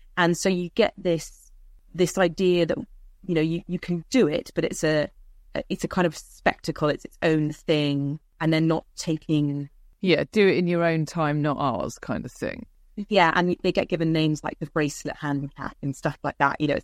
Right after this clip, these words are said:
Speaker 1: And also, you know, because of the, again, because of social convention, it's actually very <laughs> difficult for women to drive. So the, the early races, like Christ-,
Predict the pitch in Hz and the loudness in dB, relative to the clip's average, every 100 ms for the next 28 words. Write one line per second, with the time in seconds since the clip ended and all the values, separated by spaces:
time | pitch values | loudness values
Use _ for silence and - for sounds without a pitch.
0 | - 233 311 190 160 - 170 156 147 - | 2 2 2 2 0 -2 -6 -6 -8 -8
1 | 180 - 214 190 160 156 143 - 175 165 | -6 0 0 2 2 2 0 2 2 2
2 | 151 143 160 151 160 151 160 185 - - | -2 -4 -2 -2 -4 -2 0 0 -2 -8
3 | - 202 - 214 160 - - 214 - - | -8 -6 -4 -2 -4 -6 -8 -2 -2 -2
4 | 160 156 147 143 147 143 185 190 147 - | 0 0 2 0 -4 0 6 6 4 0
5 | 160 156 160 170 - _ 175 185 180 165 | -2 0 -2 -4 -10 _ 2 2 2 0
6 | 156 - _ _ 151 165 180 - 156 151 | -2 -8 _ _ -2 2 2 0 -4 -4
7 | 147 - - - | -6 -8 -8 -8